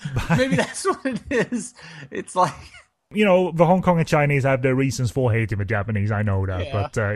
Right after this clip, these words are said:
Speaker 1: like, it, it, this is not a movie to sort of, uh, talk of that. <laughs>
Speaker 2: Deal with the relations between countries. Yeah, we're gonna just sleep with your girl, leave her, you know, basically at the, you know, the altar almost, and then we're gonna have our character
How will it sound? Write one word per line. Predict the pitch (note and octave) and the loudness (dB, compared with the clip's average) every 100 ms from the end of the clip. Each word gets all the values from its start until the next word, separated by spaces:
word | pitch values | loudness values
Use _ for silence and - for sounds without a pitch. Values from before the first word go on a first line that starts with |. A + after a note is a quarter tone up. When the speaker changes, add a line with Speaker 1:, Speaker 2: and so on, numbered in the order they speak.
| A2+ | -2
Speaker 1:
like, | A#2+ A#2 | -4 -2
it, | C3 - | -4 -2
it, | D3 C#3+ C3 - D3 | -2 -2 -4 -16 -6
this | D3 C#3 | -4 0
is | C3 | 0
not | A#2 G#2 | 0 0
a | |
movie | G2+ F2+ F2+ | -2 -2 -4
to | - G2 F#2+ | -4 -4 -4
sort | - G#2 | -4 -4
of, | F2+ F#2+ | -4 -6
uh, | F2+ F2+ - _ _ _ - | -8 -12 -16 _ _ _ -4
talk | - A#2+ | 0 0
of | G#2 | 0
that. | G#3+ - G#3+ G#3 A3+ F3+ G#3 D#3 - | 0 0 0 0 0 -2 -4 -4 -6
<laughs> | |
Speaker 2:
Deal | - D#3+ D#3 D#3 | -2 0 0 0
with | D3+ D3 | -2 -4
the | |
relations | C#3 C3 B2+ B2+ - B2+ B2 - | -6 -6 -6 -10 -12 -16 -16 -16
between | B2 C3 B2 | -14 -10 -10
countries. | A#2+ B2+ B2 B2+ B2 B2 _ - | -8 -10 -8 -8 -8 -10 _ -4
Yeah, | B2+ A#2 | 0 0
we're | A#2+ | 0
gonna | B2 | -4
just | A2 G#2+ - | -6 -10 -12
sleep | - C3+ B2 | -8 -8 -8
with | A#2+ A#2 | -10 -8
your | A#2 | -10
girl, | A2 A2+ A#2 A#2 A2+ | -8 -8 -6 -6 -4
leave | A#2+ C3 B2 | -2 -2 -4
her, | - G#2+ G#2+ G#2+ G#2+ _ - | -8 -4 -2 -2 -6 _ -14
you | A2+ | -10
know, | G#2+ G#2 G#2 - - | -8 -8 -8 -10 -4
basically | A#2 A2 - A2 | -4 -4 -8 -8
at | A2 A2 | -8 -8
the, | G#2 G#2 A2+ | -6 -6 -8
you | G#2+ | -10
know, | G#2 | -10
the | G2 - | -10 -4
altar | G#2+ G#2+ - G#2+ G2+ | -2 -2 -4 -8 -6
almost, | G2 G2+ G2+ - - | -8 -8 -8 -10 -8
and | A#2+ A#2 | -2 0
then | A#2 | 0
we're | A2+ | -2
gonna | A2 | -4
have | G#2 A2 | -4 -4
our | G#2+ | -6
character | G#2 A#2+ A2+ A#2 G#2 | -6 -8 -6 -8 -10